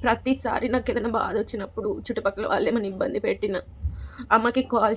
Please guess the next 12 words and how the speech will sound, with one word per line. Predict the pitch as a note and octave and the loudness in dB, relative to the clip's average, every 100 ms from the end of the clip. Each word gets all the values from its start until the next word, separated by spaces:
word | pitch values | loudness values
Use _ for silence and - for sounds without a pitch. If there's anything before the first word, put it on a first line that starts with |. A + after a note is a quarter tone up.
| A#3 | 0
చేసి | A3+ A#3 | 0 0
మాట్లాడేదాన్ని, | A3 G#3+ A3+ G#3+ G3+ F3 - - - - - - - - | 0 0 2 0 -2 -8 -16 -20 -20 -20 -20 -18 -12 0
బాధ | G#3+ F#3+ B3 | 4 6 6
కొంచెం | C4 B3+ A#3+ | 2 0 0
తగ్గిపోయేది. | A3 G#3 A3 G#3 F#3+ F3+ - - - - - - G3+ | -2 -2 2 2 2 -2 -10 -20 -20 -14 -12 -8 -2
ఈరోజు | G#3+ A3+ G#3+ A3 | 4 4 6 6
ఎందుకు | A3+ A#3 B3 | 6 4 4
అసలు | G3+ G3+ A3 A3 - - - - - - - G#3+ | 2 2 0 -2 -6 -14 -20 -20 -20 -20 -6 -2
నాకు | A3+ | 2
బాధ | G#3+ A3+ A3+ | 4 4 6
అస్సలు | B3 A#3+ C4 | 4 4 4
తగ్గట్లేదు. | C4 G#3 A3+ - - - | 4 2 0 -2 -4 -4